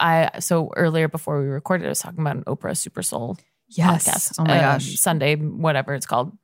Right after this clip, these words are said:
Speaker 1: uh, Super Bowl. Um, in one of the episodes where this woman is talking about, like, negative self-talk, and, uh, I was talking about the question of, like, "Okay, who would you be without that thought?"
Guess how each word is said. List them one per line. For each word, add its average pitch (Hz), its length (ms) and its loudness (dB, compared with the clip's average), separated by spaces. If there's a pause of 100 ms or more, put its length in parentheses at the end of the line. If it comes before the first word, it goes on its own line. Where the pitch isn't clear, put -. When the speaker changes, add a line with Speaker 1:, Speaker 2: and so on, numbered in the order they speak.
(200)
Speaker 1:
uh, 101 540 2 (360)
Super 208 240 2
Bowl. 131 260 -2
Um, 190 680 4 (1300)
in 185 460 4
one 175 220 4
of 165 100 2
the 165 120 2
episodes - 380 0
where 156 80 0
this - 180 -6
woman 147 240 0
is 156 160 -4
talking 156 380 -6
about, 147 240 -2
like, 151 160 -8
negative 143 340 -4
self-talk, 254 600 0 (440)
and, 160 460 2 (100)
uh, 151 360 2
I - 100 0
was 151 140 2
talking 147 180 -2
about 143 140 0
the - 40 -8
question 143 300 -2
of, 147 60 -6
like, 156 140 0
"Okay, 247 260 0
who 233 100 0
would 233 160 0
you 208 60 -2
be 196 120 2
without 175 280 2
that 170 120 -2
thought?" 240 220 0